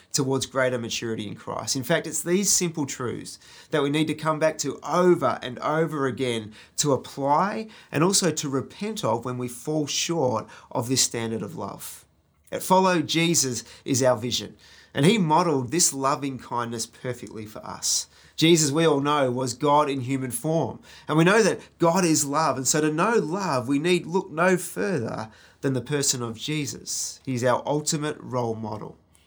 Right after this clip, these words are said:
And so how did he show love? Well, in his life, he was incredibly kind.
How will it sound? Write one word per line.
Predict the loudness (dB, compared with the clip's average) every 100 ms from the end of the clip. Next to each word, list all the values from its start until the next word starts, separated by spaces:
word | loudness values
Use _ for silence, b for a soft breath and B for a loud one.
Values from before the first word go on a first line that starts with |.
| b
And | 2
so | 4
how | 4 2
did | -2 -4
he | -2
show | 0 0 -2
love? | -6 -12 -16 -20 _ b b b b b
Well, | 6
in | 8
his | 6 4
life, | 2 2
he | 0
was | -2 -2
incredibly | -6 -10 -8 -4 -2 0 -2
kind. | -4 -10 -10 -14